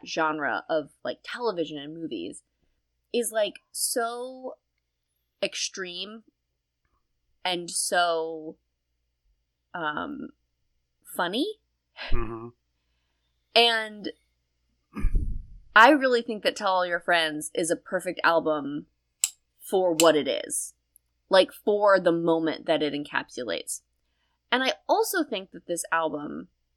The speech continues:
Speaker 1: is different than a lot of the other punk rock emo albums that came out in the mid-aughts.
Speaker 2: Okay.
Speaker 1: Because I think that it addresses themes,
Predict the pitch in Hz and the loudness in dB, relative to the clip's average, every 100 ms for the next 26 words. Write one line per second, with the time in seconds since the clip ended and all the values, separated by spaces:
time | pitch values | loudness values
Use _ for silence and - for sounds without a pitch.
0 | _ _ _ _ _ _ - 190 185 180 | _ _ _ _ _ _ -6 -4 -2 -4
1 | 170 170 - - _ _ _ _ _ _ | -4 -6 -6 -8 _ _ _ _ _ _
2 | _ _ _ _ _ _ _ _ _ 175 | _ _ _ _ _ _ _ _ _ -10
3 | - 330 - 208 147 - - - 185 214 | 2 2 2 -2 -2 -4 -10 -10 -6 -6
4 | 202 202 226 233 208 - 175 175 170 - | 0 2 2 0 -6 -4 -2 0 -2 -2
5 | - 190 190 175 170 - 220 214 170 - | -6 -12 -2 0 0 -6 -4 0 0 0
6 | 165 156 151 147 147 - - - 175 160 | 2 2 0 -4 -4 -2 -2 -2 -4 0
7 | 160 170 156 151 - 151 104 - - _ | 0 -2 -6 -6 -2 -2 -2 -6 -14 _
8 | _ _ _ _ _ _ _ _ _ _ | _ _ _ _ _ _ _ _ _ _
9 | _ _ _ _ _ - 117 113 107 _ | _ _ _ _ _ -8 -4 -4 -6 _
10 | _ _ _ _ _ _ _ _ - _ | _ _ _ _ _ _ _ _ -20 _
11 | 208 240 - 247 226 214 - 214 220 254 | -10 -8 -6 -2 0 -2 -2 -4 -4 -4
12 | 302 277 220 190 185 185 175 - - 185 | 0 0 -2 -2 -2 -2 -4 -8 -8 -12
13 | 190 190 185 180 - | -12 -16 -14 -14 -16